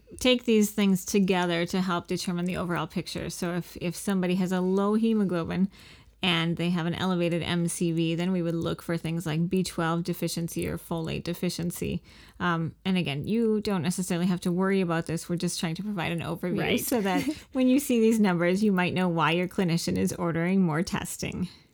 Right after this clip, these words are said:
Speaker 2: Um, and then the platelets. Platelets are what, uh, help clot our blood and stop us from bleeding. Um,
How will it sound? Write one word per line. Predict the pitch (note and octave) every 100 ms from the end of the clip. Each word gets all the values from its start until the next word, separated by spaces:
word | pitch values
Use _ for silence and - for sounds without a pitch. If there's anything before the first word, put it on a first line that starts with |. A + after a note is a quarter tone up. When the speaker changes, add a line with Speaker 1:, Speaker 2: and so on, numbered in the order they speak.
| - _ _ _ _ -
Speaker 2:
Um, | D4 C#4+
and | C#4
then | C#4+
the | C#4+
platelets. | - D#4+ B3 A3 -
Platelets | - B3 - - -
are | G#3+ A3
what, | G#3 G#3+ G#3+ - - A3
uh, | G3+ G3 G3 F#3+ F#3 D#3 - G3+
help | G#3 G#3+ -
clot | - A#3 A#3+ -
our | - G3+
blood | F#3+ F#3+ F3+ G3+
and | - F#3+
stop | - - G3 G3+
us | F#3+
from | - F#3 F3+
bleeding. | F#3 E3+ D#3+ E3+ G#3+ D4 C#4+ _ _ _ _ G3+
Um, | F#3 F3 E3+ F3 F#3